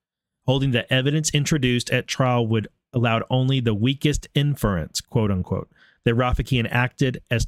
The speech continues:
at Turkey's behest as he and Flynn carried out a plan to build the case for the U S government to deport a Turkish cleric and dissident, a man named Fethullah Gulen.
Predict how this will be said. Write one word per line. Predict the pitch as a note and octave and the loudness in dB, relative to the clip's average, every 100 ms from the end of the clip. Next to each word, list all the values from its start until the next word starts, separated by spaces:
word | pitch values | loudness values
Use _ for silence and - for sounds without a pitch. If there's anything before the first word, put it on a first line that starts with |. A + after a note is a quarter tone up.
| - | -4
at | B2+ - | -6 -2
Turkey's | C3+ A#2+ A2 | -2 -2 -2
behest | G#2 C3 C3 B2+ - | -2 0 0 0 -2
as | G#2+ - | -4 -2
he | - C#3 | 0 0
and | C#3 B2+ | 0 0
Flynn | A#2+ A2+ G#2+ | 0 0 0
carried | A2+ A2 | 0 0
out | G#2 | 0
a | F#2 | -2
plan | - A2 A2 | -2 0 0
to | G#2 | 0
build | F#2+ A#2 A#2 A2+ | -2 0 0 0
the | A#2 | -2
case | - G#2+ - | 0 -2 -2
for | - | -2
the | G2+ | 0
U | G#2 G#2 | 0 0
S | G2 | -2
government | - A#2+ A#2+ - | 0 0 -2 -4
to | |
deport | A2 G2 - C3+ | -4 -4 -2 -2
a | B2 | 0
Turkish | A#2+ G#2+ G#2 | 0 -2 -2
cleric | - G2+ F#2 - _ - - _ | -2 0 0 -4 _ -20 -20 _
and | B2 B2 | 0 0
dissident, | G2 A2+ - C#2 - - _ _ _ _ - | 0 0 -2 -4 -10 -20 _ _ _ _ -2
a | |
man | A2+ A2+ A2+ | 0 2 2
named | A2 A2 - | 2 0 -2
Fethullah | A2+ - C3 B2+ A#2+ A2 | -4 -2 0 2 0 0
Gulen. | G#2 A2+ F2+ C2 | 0 0 -2 -6